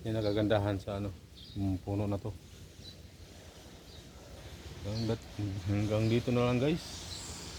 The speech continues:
Yan ang swimming pool, oh. Yan ang swimming pool. Hindi ko pa tapos mabras.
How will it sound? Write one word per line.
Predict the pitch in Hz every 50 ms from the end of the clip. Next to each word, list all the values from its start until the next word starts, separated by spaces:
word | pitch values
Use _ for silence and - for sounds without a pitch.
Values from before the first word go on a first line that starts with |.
| - - - 98
Yan | 101 98 95
ang | 95 98 98 98
swimming | - - 98 101 98 95 95
pool, | - 101 98
oh. | 92 87 - - - - - - - - - - - - - - - - - - - - - - - - - - - - - - - - - - - - - - - - -
Yan | -
ang | - - - -
swimming | - 107 107 107 104 98 85 85
pool. | 113 120 127 123 117 113 104 101 101 98 - 87 90 90 90 - - - - - - - - - - - - - - - - - - - - - - - 107
Hindi | 104 104
ko | 104 92
pa | - 101
tapos | 101 - 101 95 113 110 - - - - - - - - - -
mabras. | 113 104 104 107 107 104 98 117 127 117 - - - - - - -